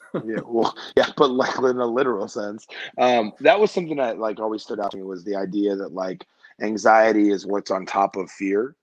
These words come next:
And so everybody wants to address anxiety without fear, right? And everybody wants to address,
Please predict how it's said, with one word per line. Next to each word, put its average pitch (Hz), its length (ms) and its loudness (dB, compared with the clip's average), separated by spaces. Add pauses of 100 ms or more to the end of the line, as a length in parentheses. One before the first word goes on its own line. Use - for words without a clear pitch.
(520)
And 104 120 -12
so 123 80 -2
everybody 107 380 0
wants 101 220 -2
to 104 100 -2
address 95 320 -4
anxiety 95 460 -2
without 95 300 -4
fear, 98 340 -2
right? 87 220 -8
And 90 120 -10
everybody 110 400 -2
wants 101 220 -4
to 101 60 -4
address, 98 420 -2